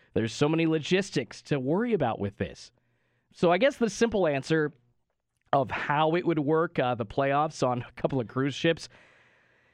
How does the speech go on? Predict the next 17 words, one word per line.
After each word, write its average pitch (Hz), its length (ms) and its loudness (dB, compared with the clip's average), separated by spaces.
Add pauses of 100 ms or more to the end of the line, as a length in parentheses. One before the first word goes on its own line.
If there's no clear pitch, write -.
(240)
it 170 160 2
would 190 180 4
take 160 320 4
a 165 100 6
lot 139 400 4
of 131 200 0
planning 113 560 0
and 107 220 0
effort. - 420 -2 (240)
Uh, 113 80 2 (260)
they 135 160 2
would 139 180 0
need 143 300 0
to 131 100 -2
build 123 320 -2
facilities 147 640 -2
quickly 208 880 -2